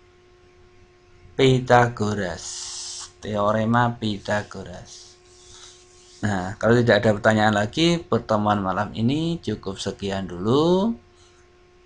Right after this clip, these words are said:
Eh, nanti kalau belum paham bisa ditanyakan atau diputar-putar lagi untuk rekamannya.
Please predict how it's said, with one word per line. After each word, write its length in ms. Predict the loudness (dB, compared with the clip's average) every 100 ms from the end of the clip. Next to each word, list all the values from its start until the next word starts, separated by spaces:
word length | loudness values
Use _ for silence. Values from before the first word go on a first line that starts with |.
| -18 -8
Eh, 360 | -6 -6 -6 -6
nanti 480 | -8 -4 0 2
kalau 160 | 2 0
belum 240 | -2 -8
paham 320 | -6 -4 -2 -2
bisa 160 | -4
ditanyakan 640 | -8 -6 -6 -6 -6 -4 -4
atau 320 | -4 -4 -6
diputar-putar 800 | -6 -12 -12 -10 -10 -10 -8 -4
lagi 480 | -4 -6 -6 -6 -4
untuk 480 | -6 -6 -8 -8 -16 -20 _ _ _ _ _
rekamannya. 1040 | -12 -8 -6 -4 -4 0 2 2 0 -2